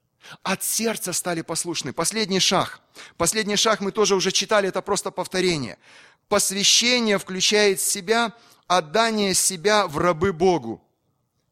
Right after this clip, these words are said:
Тринадцатый стих. "И не предавайте члена ваших греху в орудие неправды, но представьте себя Богу, как оживших из мёртвых, и члены ваши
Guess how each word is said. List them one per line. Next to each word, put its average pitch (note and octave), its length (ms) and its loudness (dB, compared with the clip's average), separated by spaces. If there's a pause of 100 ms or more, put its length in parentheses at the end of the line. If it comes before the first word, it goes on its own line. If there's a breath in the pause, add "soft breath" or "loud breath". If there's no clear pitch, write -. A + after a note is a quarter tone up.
(100)
Тринадцатый E3+ 500 0
стих. - 420 -4 (260 soft breath)
"И F3+ 100 2
не G#3 100 2
предавайте G#3+ 540 0
члена G#3 360 2
ваших F#3+ 340 2
греху G3 280 -6
в F3 80 0
орудие F3 320 0
неправды, E3+ 580 0 (220 loud breath)
но F3+ 120 -2
представьте F#3+ 600 -4
себя F3 320 0
Богу, F3 320 0
как E3+ 200 -2
оживших D#3+ 520 -2
из D3 120 -2
мёртвых, F3 540 -2 (300 loud breath)
и E3 100 -4
члены F#3 480 2
ваши E3 560 2